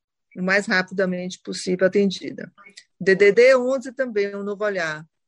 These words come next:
nove três sete zero zero doze zero zero. Da mesma forma, você entra em contato, vai receber um link,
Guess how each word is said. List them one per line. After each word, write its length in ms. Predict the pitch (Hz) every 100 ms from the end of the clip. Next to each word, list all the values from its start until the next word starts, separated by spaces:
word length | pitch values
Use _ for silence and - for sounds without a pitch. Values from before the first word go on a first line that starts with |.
| _ _
nove 640 | 175 180 190 202 208 208 _ _ _
três 420 | 220 247 262 -
sete 520 | 202 185 185 180 185
zero 500 | 165 - 202 226 208
zero 600 | 170 175 165 170 180 196 _ _
doze 960 | 170 185 202 220 214 185 226 226 233 - _ _ _ _
zero 360 | 156 175 175 180
zero. 500 | 170 - - - - _ _ _ _ _ _ _ _ 156
Da 60 |
mesma 400 | 151 196 220 247
forma, 720 | - 202 202 202 196 196 196 202 -
você 320 | 175 170 180 - _ _ _
entra 240 | 196 220 240
em 40 |
contato, 760 | 240 233 208 202 196 190 196 185
vai 160 | 196
receber 400 | 247 208 208 220
um 80 | 233
link, 600 | 214 214 202 - 208